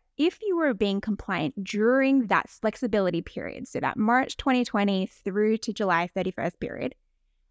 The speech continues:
and you had completed the I nine form correctly, you actually would have annotated those forms and indicated that they were done in relation to covid nineteen flexibilities.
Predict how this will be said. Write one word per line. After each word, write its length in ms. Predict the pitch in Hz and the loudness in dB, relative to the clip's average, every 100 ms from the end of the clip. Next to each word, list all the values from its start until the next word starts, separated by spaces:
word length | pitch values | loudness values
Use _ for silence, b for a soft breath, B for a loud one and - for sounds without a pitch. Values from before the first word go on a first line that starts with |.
| - | -2
and 140 | 202 | 0
you 100 | 214 | 4
had 140 | 208 - | 2 2
completed 640 | 214 - - 247 269 294 | -2 -2 -2 2 2 2
the 120 | 269 - | 0 -2
I 180 | 196 196 | -2 0
nine 240 | 185 185 | 0 -2
form 280 | 208 185 180 | -2 -2 -2
correctly, 800 | - 185 269 403 - - - - _ _ _ | -4 0 0 0 -6 -6 -6 -10 _ _ _
you 100 | 247 - | -4 0
actually 360 | 247 - - 339 | -2 -2 -2 0
would 140 | 311 | 2
have 100 | 285 - - | 0 -2 -2
annotated 640 | 202 233 240 - 214 185 | 2 2 0 -2 -2 0
those 260 | 175 175 - - | 0 -2 -2 -6
forms 400 | 180 143 139 247 | -2 0 0 0
and 120 | - - - | -2 -6 -2
indicated 840 | 240 254 262 - 202 156 156 202 | 2 2 0 -2 -2 -2 -2 -2
that 160 | 202 - | -2 -2
they 180 | 202 196 | -2 0
were 240 | 202 190 185 | 0 0 -2
done 560 | 175 - 202 214 226 - _ _ | -2 0 2 2 0 -2 _ _
in 140 | 220 214 | 0 2
relation 540 | 214 190 180 - 190 | 4 4 2 0 -4
to 360 | - 180 160 269 _ - | -4 -2 0 0 _ -12
covid 420 | - 196 185 208 | 0 2 4 2
nineteen 540 | 190 180 190 - 175 | 2 0 -2 -2 -2
flexibilities. 800 | - - - 185 170 - - - | 0 -4 -2 -2 -2 -4 -8 -14